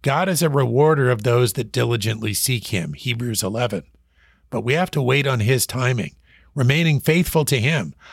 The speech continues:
understanding that he will always be faithful to us.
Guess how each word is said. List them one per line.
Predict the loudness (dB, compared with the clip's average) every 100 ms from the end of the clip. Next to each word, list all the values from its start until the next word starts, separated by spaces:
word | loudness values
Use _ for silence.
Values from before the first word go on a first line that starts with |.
| -10 0
understanding | 2 4 2 2 2 2 2 0
that | -2
he | 2 2
will | 4 2 2
always | 2 4 4 2 -2 -4 -4 -8 _ _ _ _
be | -2
faithful | 0 0 0 -4 -6 -4
to | -4
us. | -2 -2 -4 -8 -10